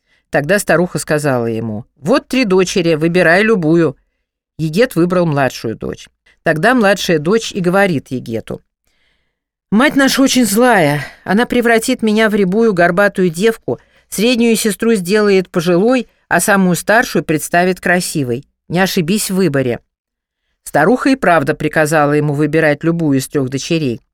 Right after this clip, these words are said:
Охотник Егет сказал: «Ладно, мне вот эту рябую горбатую». Ещё больше рассердилась старуха и сказала дочерям: «О горе мне, ничего вы не могли сделать! Да я сама справлюсь с этим Егетом.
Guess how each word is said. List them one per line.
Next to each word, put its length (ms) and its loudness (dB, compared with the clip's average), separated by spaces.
Охотник 520 -2
Егет 300 -2
сказал: 500 -2
«Ладно, 380 2
мне 220 2
вот 200 0
эту 260 2
рябую 420 2
горбатую». 800 0
Ещё 280 0
больше 380 2
рассердилась 580 -2
старуха 460 0
и 40 0
сказала 480 0
дочерям: 520 -4
«О 180 4
горе 340 4
мне, 540 -2
ничего 400 2
вы 100 2
не 80 2
могли 340 0
сделать! 580 -2
Да 100 0
я 160 2
сама 300 2
справлюсь 480 0
с 100 -4
этим 220 -4
Егетом. 600 -2